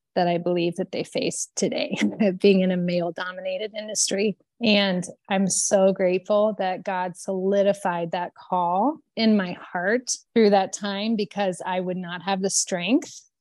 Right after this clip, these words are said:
to participate in this industry that I do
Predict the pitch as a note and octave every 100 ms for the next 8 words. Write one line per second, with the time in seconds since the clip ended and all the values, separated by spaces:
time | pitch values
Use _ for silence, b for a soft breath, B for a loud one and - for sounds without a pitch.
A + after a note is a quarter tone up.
0 | _ - - F#3+ F3+ - F3+ - F#3+ -
1 | F#3+ - F#3 F3 F3 _ - G3 F#3+ F3+
2 | F3+ F#3 F#3+ _ - F3+ F3 F3+ F3 F3+
3 | - - A3 A#3+ C4 - _ _ - G#3+
4 | G3 F3+ G3+ F3+ F3+